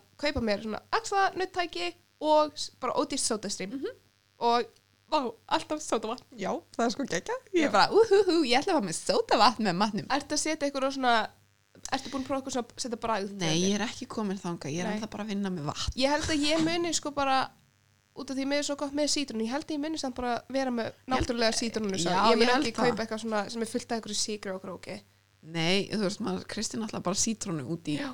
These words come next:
Speaker 2: það, eða, eða kaupir
Speaker 1: Á óskallistanum
Speaker 2: sítrónu
Speaker 1: fyrir
Speaker 2: salat.
Speaker 1: tvö þúsund tuttugu er góð sítrónupressa.
Speaker 2: Ú,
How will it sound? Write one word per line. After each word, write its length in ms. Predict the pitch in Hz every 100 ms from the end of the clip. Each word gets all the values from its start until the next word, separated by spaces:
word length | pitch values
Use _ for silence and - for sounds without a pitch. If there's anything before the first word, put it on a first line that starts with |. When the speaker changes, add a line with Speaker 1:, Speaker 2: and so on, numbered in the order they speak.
| -
Speaker 2:
það, 260 | 156 165 -
eða, 240 | - 240 - - - _ _ _ _ _
eða 160 | 208 175
kaupir 400 | - 190 - 175
Speaker 1:
Á 60 |
óskallistanum 880 | 226 226 320 - 240 285 269 277 254
Speaker 2:
sítrónu 20 |
Speaker 1:
fyrir 140 | 233 233
Speaker 2:
salat. 80 | 220
Speaker 1:
tvö 80 |
þúsund 240 | 269 - 247
tuttugu 340 | 269 262 233
er 100 | 214 -
góð 240 | 262 285
sítrónupressa. 840 | 277 233 220 226 214 202 185 - 202 - _ _ _ _ _ _ _
Speaker 2:
Ú, 340 | 370 427 269